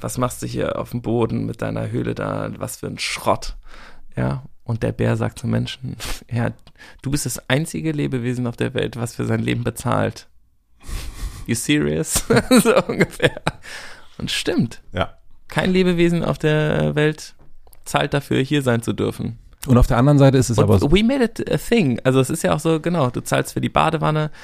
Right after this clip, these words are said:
Speaker 1: du zahlst für den neuen Koffer, für das neue Handy, für die neue Kamera, für das Fahrrad. Die, die, die, und dieses, ich hab am Wochenende die Schuhe von meinem Sohn geputzt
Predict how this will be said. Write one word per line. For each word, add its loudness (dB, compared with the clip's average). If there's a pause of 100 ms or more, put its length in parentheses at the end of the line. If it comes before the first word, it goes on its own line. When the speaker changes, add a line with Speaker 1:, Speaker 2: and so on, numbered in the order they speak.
(140)
Speaker 1:
du -16
zahlst -2
für -2
den 0
neuen 0
Koffer, -2
für 0
das 0
neue 0
Handy, -2
für -4
die -2
neue -2
Kamera, -2
für -10
das -4
Fahrrad. 0 (280)
Die, -2
die, -4
die, -2 (240)
und 2
dieses, 0 (320)
ich -4
hab 2
am 2
Wochenende 0
die 0
Schuhe 2
von -4
meinem 2
Sohn 2
geputzt -2